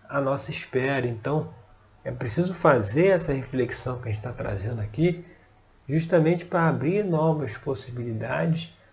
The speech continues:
mais significativas, mais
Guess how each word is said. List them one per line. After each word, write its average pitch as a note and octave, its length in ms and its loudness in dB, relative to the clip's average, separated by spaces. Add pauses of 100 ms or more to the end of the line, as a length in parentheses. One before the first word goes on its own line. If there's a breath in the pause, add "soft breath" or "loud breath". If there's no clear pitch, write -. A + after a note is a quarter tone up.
(260 soft breath)
mais D3+ 520 2
significativas, D#3+ 1500 2 (800)
mais D3+ 1000 2